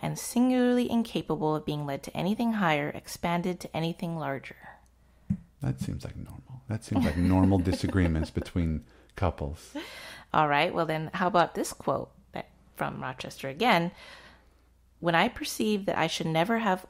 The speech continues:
Speaker 1: a quiet or settled household because no servant would bear the continued outbreaks of her violent and unreasonable temper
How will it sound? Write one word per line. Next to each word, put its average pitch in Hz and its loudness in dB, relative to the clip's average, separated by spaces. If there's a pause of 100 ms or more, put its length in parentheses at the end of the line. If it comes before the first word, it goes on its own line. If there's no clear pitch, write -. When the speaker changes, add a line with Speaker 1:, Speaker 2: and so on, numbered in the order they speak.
Speaker 1:
a 165 2
quiet 160 0
or 160 0
settled 165 0
household 147 -4 (360)
because - -4
no 160 2
servant 170 0
would 165 -2
bear 160 2
the - -6
continued 240 0
outbreaks 151 -2
of 165 -4
her 170 -2
violent 180 -2
and 175 -2
unreasonable 175 0
temper 156 -4